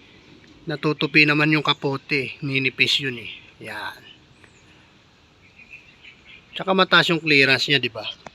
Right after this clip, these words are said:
Unlike yung sa standard niya na ano, na, ah, bracket. Yan.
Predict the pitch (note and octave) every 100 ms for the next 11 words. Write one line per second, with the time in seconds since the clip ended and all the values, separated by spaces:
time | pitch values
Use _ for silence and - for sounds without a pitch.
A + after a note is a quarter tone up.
0 | - - - - - D#3+ E3 E3 - E3+
1 | D3 E3+ D#3 - D#3+ D3+ D#3 D3 D3+ D3
2 | C#3+ A#2+ A#2+ A#2+ - - - - - -
3 | - _ _ C#3 C3 C3+ C3 B2 - -
4 | - - - - - - D3 D3+ B2 -
5 | B2+ - - - - - - _ - _
6 | - _ - - - - - - - _
7 | _ _ _ _ - - _ _ _ _
8 | _ _ _ D#3+ C3+ B2+ C3+ C#3 C#3+ C#3+
9 | C3 A#2+